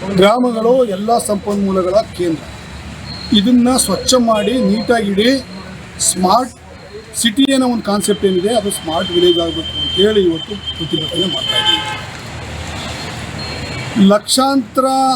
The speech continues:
ರೈತರು ಇವತ್ತು ಕೂಡ ನಾವು ಹಳ್ಳಿಗಳಲ್ಲಿ ಇರೋಂಥದ್ದು.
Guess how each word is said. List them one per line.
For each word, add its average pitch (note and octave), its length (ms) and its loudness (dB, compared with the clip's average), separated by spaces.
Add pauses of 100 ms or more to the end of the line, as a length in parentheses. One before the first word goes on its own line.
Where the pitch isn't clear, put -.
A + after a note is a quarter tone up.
(200)
ರೈತರು A3 480 2
ಇವತ್ತು A3+ 420 0
ಕೂಡ G#3+ 300 2 (200)
ನಾವು F#3+ 200 -2
ಹಳ್ಳಿಗಳಲ್ಲಿ F3+ 380 2
ಇರೋಂಥದ್ದು. D3 500 -6